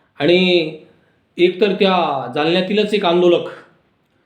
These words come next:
त्या बोगस प्राध्यापकाबरोबर उपोषण क-, करायला बसणारा हा नवनाथ न-, वाघमारे नावाचा व-, एक, अ,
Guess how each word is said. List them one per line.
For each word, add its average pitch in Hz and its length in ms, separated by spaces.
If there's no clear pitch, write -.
त्या 170 80
बोगस 170 280
प्राध्यापकाबरोबर 175 840
उपोषण 175 600
क-, 143 440
करायला 170 280
बसणारा 165 440
हा 156 180
नवनाथ 160 380
न-, 180 60
वाघमारे 170 420
नावाचा 156 360
व-, - 600
एक, 170 260
अ, 147 80